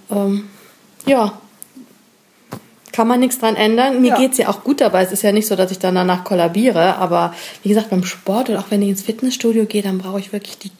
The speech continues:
Speaker 1: Motivation. Ja, und noch ein bisschen mehr Beat.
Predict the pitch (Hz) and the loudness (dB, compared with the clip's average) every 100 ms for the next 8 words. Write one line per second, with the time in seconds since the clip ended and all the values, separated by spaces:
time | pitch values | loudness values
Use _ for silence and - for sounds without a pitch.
0 | _ 220 196 180 - - - - 214 202 | _ -2 0 -2 -8 -18 -20 -2 0 2
1 | 202 208 202 - 202 - 180 175 190 185 | 0 -2 0 0 2 2 0 0 2 2
2 | 180 175 175 175 190 196 196 190 190 190 | 2 2 2 0 0 0 0 2 2 0
3 | 190 190 190 - 196 185 185 185 170 - | 0 2 2 2 2 2 4 2 0 -6
4 | 185 185 190 190 | -6 -4 -4 -6